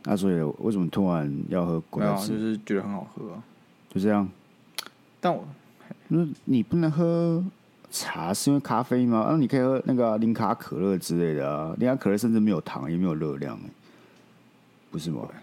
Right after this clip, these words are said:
Speaker 2: 不是咖啡因的问题，干，那就是有气的饮料，就让你肚子很胀。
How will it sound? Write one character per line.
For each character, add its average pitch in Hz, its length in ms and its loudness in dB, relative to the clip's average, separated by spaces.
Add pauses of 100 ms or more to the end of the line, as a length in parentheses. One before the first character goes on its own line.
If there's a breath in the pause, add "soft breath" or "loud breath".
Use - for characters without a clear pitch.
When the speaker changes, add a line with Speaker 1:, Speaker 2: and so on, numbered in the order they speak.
(200)
Speaker 2:
不 127 80 -6
是 131 160 0
咖 123 180 2
啡 117 140 -2
因 113 60 -2
的 113 60 -2
问 113 300 0
题， - 100 -12 (320)
干， 139 220 4
那 147 180 0 (160)
就 170 140 4
是 147 100 2 (280)
有 - 160 0
气 - 200 2
的 151 120 4
饮 113 100 -2 (120)
料， 123 340 -4
就 156 100 0
让 156 160 2
你 107 60 0 (120)
肚 151 140 2
子 131 60 -2
很 120 120 -6 (120)
胀。 120 280 2